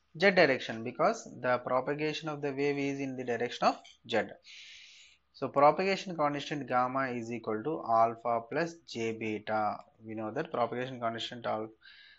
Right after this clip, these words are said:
gamma is equal to alpha plus J beta, where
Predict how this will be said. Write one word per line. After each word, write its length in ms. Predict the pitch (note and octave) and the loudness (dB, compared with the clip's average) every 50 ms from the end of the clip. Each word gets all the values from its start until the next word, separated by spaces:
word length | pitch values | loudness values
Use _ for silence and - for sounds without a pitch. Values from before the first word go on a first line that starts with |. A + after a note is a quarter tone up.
| _ _ _ _ _ _ _ _ _ _ _ _ _ _ _ A#2+ | _ _ _ _ _ _ _ _ _ _ _ _ _ _ _ -4
gamma 260 | A#2 A#2 A#2 A#2+ A#2+ | -2 0 0 0 -2
is 140 | A#2+ A2+ A2 | -4 -4 -6
equal 280 | A#2 - B2 A2+ A#2 B2+ | -6 -4 -4 -4 -2 0
to 240 | G#3 C4+ E4+ E4+ - - _ - | 0 -2 -2 -4 -8 -6 _ 4
alpha 340 | A#2 A#2 A2+ A2 - A#2+ A2 | 4 4 4 2 0 -2 -2
plus 440 | - B2+ D3 G3+ B3+ B3 - - - - - | -2 0 0 0 0 -2 -6 -14 -18 -16 -10
J 200 | A2+ A#2 A2+ G#2+ | -4 -2 -2 -2
beta, 380 | - G#2 G2+ F#2 - - - - _ _ _ - - - - _ _ _ _ _ _ _ _ _ _ _ _ _ _ _ _ _ _ _ _ _ | -2 -4 -8 -6 -6 -8 -8 -8 _ _ _ -20 -20 -20 -20 _ _ _ _ _ _ _ _ _ _ _ _ _ _ _ _ _ _ _ _ _
where 460 | B2 B2+ D3 D3+ C#3+ B2+ A#2+ D3 G#3 | -2 4 6 8 8 8 6 2 0